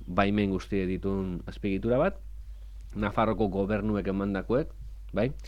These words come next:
Hain zuzen ere Bildukin inongo adiskidetasunik, eh, eh, lotuko ez luken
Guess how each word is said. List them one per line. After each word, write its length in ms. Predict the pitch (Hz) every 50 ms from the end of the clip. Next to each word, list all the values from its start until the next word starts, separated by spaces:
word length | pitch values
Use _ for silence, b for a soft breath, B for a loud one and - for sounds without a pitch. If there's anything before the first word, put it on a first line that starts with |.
| B B B B B B B B
Hain 100 | - 101
zuzen 300 | - 104 98 - 104 101
ere 180 | 98 101 104 101
Bildukin 760 | 92 95 110 107 107 107 107 104 95 - 117 117 113 113 -
inongo 520 | - 101 104 104 104 107 104 104 104 101 -
adiskidetasunik, 1040 | - 92 104 107 101 - - 107 101 101 95 - 98 95 - - 104 104 107 107 90 - - - - -
eh, 220 | - 104 127 139 120 - - - -
eh, 440 | 87 92 90 90 87 85 82 82 80
lotuko 400 | 82 90 90 - 110 95 - 104
ez 60 | 98
luken 340 | 101 95 92 92 107 101 101